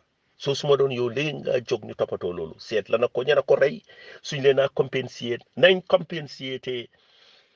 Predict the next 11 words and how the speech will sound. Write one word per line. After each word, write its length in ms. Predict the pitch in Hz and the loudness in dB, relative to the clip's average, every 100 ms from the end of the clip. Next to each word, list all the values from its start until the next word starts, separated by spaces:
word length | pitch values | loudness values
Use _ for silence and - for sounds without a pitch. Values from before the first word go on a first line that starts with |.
| _ - | _ -6
um, 420 | 113 104 101 98 | -4 -2 -6 -6
gaay 220 | 131 135 | 0 0
yi 60 | 131 | 0
Faraba 420 | 147 113 95 73 | -2 -2 -4 -10
yi. 140 | 60 _ _ _ - | -12 _ _ _ -8
Noonu 160 | 143 | -6
ngeen 140 | 135 135 | -6 -2
war 140 | 123 | 0
a 60 | 113 _ _ - | 0 _ _ -4
compensé 540 | 120 110 104 - 101 | -2 -2 -6 -8 -8
te 220 | 101 95 | -6 -6